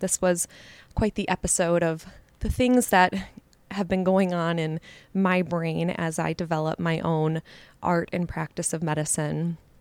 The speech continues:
Thank you times a million for listening and hanging out with me today.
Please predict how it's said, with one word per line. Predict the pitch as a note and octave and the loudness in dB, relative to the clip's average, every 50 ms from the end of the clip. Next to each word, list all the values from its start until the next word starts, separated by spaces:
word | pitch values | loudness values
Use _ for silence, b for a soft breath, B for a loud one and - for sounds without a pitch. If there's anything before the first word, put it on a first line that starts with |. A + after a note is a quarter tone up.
| _ _ _ _ _ _ _ _ _ _ _ _ _ _ _ _ _ _ _ _ _ _ b b b b b b b b b _ - | _ _ _ _ _ _ _ _ _ _ _ _ _ _ _ _ _ _ _ _ _ _ b b b b b b b b b _ -2
Thank | B3 B3 A#3+ - A#3+ | -2 -2 -2 -2 -2
you | A#3+ A#3+ A#3 | -2 -2 -2
times | A3 - G3+ F#3+ F3+ F3 F#3 E3+ - - | -2 -4 -4 -4 -2 -2 -4 -6 -6 -6
a | F3 | -4
million | E3 F3 G3+ A3 A3 G#3+ G#3 G3+ G3+ G3 G3 G3 G3 | -2 0 2 2 2 2 2 2 0 0 -2 -4 -6
for | - - - E3+ E3 E3 D#3+ D#3+ D#3 - | -8 -12 -10 -6 -6 -4 -4 -4 -6 -6
listening | - F3 G#3 G#3 - - G#3+ G3+ F#3+ F#3 F#3 F#3 F#3+ F#3 B B B B B B B B - | 0 2 2 2 4 4 4 4 4 4 2 2 0 -2 B B B B B B B B -4
and | F3+ F3 E3+ F3+ | -4 -2 -2 0
hanging | F#3+ G3 G3 F#3+ F#3+ F3+ | 2 2 4 4 4 4
out | E3 - - | 2 2 0
with | - - - | -2 -2 -2
me | E3+ D#3+ | -2 -2
today. | E3 D#3+ E3 D#3+ D#3 D3+ D3+ D#3 D#3+ | -2 0 0 0 0 0 -2 -4 -6